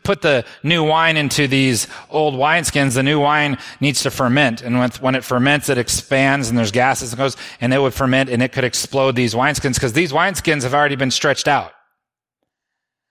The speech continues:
They've already been stretched to their capacity. They've already had this experience. Does anybody have any leather furniture in here? And you get, like, that new piece of leather furniture and you're like, "I gotta work this in." Like, it's kinda like an old baseball mitt.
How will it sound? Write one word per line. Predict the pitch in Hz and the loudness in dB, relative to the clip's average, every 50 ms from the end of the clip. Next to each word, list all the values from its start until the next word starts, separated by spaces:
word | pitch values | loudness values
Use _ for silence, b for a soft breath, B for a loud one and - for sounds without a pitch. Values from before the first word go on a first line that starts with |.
| _ _ _ _ _ _ | _ _ _ _ _ _
They've | - 135 139 | -10 -2 2
already | 156 151 147 | 2 2 2
been | 143 139 | 2 0
stretched | 123 - - - 151 151 - - - - | 0 -2 0 2 2 2 0 -2 -6 -4
to | 147 | -2
their | 131 135 127 | 0 0 0
capacity. | 120 - 123 - 131 127 131 117 - - 139 | 0 -2 -2 0 2 2 2 0 0 0 0
They've | 135 127 123 | 0 2 2
already | 131 139 131 120 | 2 2 2 2
had | 117 - 139 143 139 127 | 2 2 2 2 2 0
this | 131 120 - | -2 -6 -4
experience. | 110 - - - 139 139 131 117 - | -6 -8 -6 -4 0 0 0 0 0
Does | 131 110 135 | -2 0 0
anybody | 175 175 185 170 | 0 2 2 2
have | 156 165 170 | 2 2 0
any | 170 165 151 | 0 0 0
leather | 135 143 151 156 151 | 2 2 2 2 0
furniture | 127 - - 151 156 165 147 - 165 | 0 0 0 0 0 0 0 0 -2
in | 160 147 | 0 2
here? | 143 156 160 170 147 - B B B B B B B B B B B B B B _ _ | 2 2 2 0 -2 -4 B B B B B B B B B B B B B B _ _
And | _ 131 | _ -4
you | 139 | 0
get, | 127 156 | 0 2
like, | 151 147 127 | 2 2 2
that | - 143 135 135 | 2 0 0 0
new | 131 143 151 151 | 0 -2 -2 0
piece | - 156 156 143 - | 0 0 0 2 2
of | 160 147 135 127 131 | 0 0 0 -2 -2
leather | 143 147 151 151 131 | 0 0 2 2 0
furniture | - 151 147 151 151 - - 151 | 0 0 2 2 0 0 0 0
and | 147 143 | 2 2
you're | 135 | 2
like, | 120 110 104 - - - | 2 2 0 -2 -2 -2
"I | 226 | 0
gotta | 285 311 294 180 | 2 2 2 0
work | 135 135 160 214 - - | 0 0 0 0 0 0
this | - 185 - - | 0 0 0 2
in." | - 135 180 208 180 | 2 2 2 2 2
Like, | 147 131 123 117 - | 2 0 0 0 0
it's | 156 - - | -4 -4 -2
kinda | - 202 226 240 | -2 -2 0 0
like | 214 196 - | 0 0 0
an | 175 | 0
old | 165 170 170 160 | 0 0 0 2
baseball | 139 147 165 185 - - 214 214 208 208 | 2 0 0 0 -2 0 0 0 2 2
mitt. | 208 214 226 240 - - - - | 2 2 0 0 0 -4 -6 -6